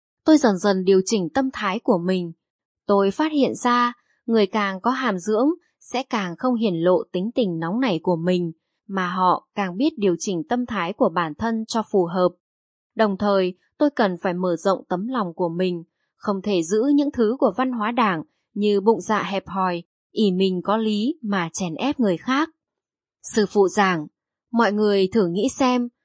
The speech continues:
những người cao tuổi và người có văn hóa ở nơi người thường cũng giảng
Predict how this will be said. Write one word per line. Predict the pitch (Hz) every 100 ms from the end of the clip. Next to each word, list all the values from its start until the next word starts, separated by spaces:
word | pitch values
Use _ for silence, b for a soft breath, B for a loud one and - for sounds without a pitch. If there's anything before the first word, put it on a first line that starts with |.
| _ _ -
những | 269 320
người | 254 196
cao | 262 269
tuổi | 233 190 151 175
và | 180
người | 175 175
có | 175 180
văn | 247 220
hóa | 196 180 190 277
ở | 202
nơi | 196 262
người | 220 190 180
thường | 196 185 165
cũng | - 190
giảng | - 208